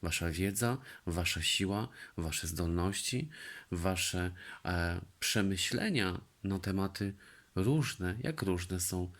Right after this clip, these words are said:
rzeczy, z którymi musimy się borykać. To podpowiedź o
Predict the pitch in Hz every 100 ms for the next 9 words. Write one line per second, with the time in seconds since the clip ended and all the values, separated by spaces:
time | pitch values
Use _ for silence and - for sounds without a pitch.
0 | - - - _ 95 139 156 - - -
1 | 90 87 87 87 - - - 85 87 -
2 | 87 87 - 85 90 87 156 78 - -
3 | - _ _ - - - - - - 95
4 | 92 92 98 - 95 - 160 143 131 -
5 | 98 104 104